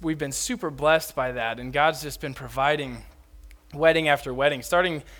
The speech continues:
this Friday, we have five weekends in a row. It's just wedding, wedding, wedding, wedding, and God's just, like, pouring it out on us, and, and sometimes when God does that, it's, you just have no words.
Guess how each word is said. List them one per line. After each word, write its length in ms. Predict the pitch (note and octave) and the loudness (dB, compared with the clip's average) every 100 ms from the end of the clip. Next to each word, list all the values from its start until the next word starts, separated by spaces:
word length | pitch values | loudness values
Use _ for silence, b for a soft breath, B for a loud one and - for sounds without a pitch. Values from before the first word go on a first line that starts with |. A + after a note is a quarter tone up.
| B B E3 | B B 0
this 200 | F#3+ - | 2 2
Friday, 420 | D#3 D#3+ F#3+ D#3 | 2 4 4 4
we 100 | F3 | 0
have 120 | D3+ | 0
five 280 | - E3+ E3 | 2 2 2
weekends 340 | F3 E3 D3+ | -2 -4 -4
in 80 | D3 | -2
a 60 | B2+ | 0
row. 400 | C3 C#3 G#2+ - | 4 4 2 -6
It's 180 | C3 - | -10 -8
just 180 | C3 A#2 | -8 0
wedding, 360 | C#3+ C3 A#2+ | 0 2 -2
wedding, 340 | B2 C3 B2+ A#2+ | -2 -2 -2 -2
wedding, 280 | B2+ B2 A#2 | -2 -2 -4
wedding, 380 | B2 B2+ A#2 | -4 -4 -6
and 160 | A#2+ C3 | -8 0
God's 260 | D3+ E3 E3 | 4 4 2
just, 200 | D#3+ D#3+ | -2 -2
like, 180 | C#3 | -2
pouring 560 | - - E3+ F3+ D#3+ C#3 B B B B | -4 2 4 4 2 -2 B B B B
it 140 | C3 | 0
out 280 | C#3+ E3+ F3+ | 4 8 8
on 220 | C#3+ C3+ C3+ | 8 4 2
us, 240 | C3 - | -2 -2
and, 160 | B2+ A#2+ | -6 -8
and 280 | C#3 B2 - B B - | -8 -10 -12 B B -2
sometimes 500 | G3 G3+ G#3+ F#3+ E3 | 0 4 4 4 2
when 80 | |
God 220 | D#3+ D3+ D3 | 4 4 4
does 220 | E3+ D#3+ | 0 2
that, 180 | C#3 C3+ | 2 0
it's, 280 | C3 - C3 | -6 -10 -10
you 100 | D3 | -10
just 200 | D#3 E3 | -8 -6
have 160 | E3+ D3 | -4 -4
no 120 | B2 | -4
words. 460 | A2+ A#2+ G2+ - | -2 -4 -4 -8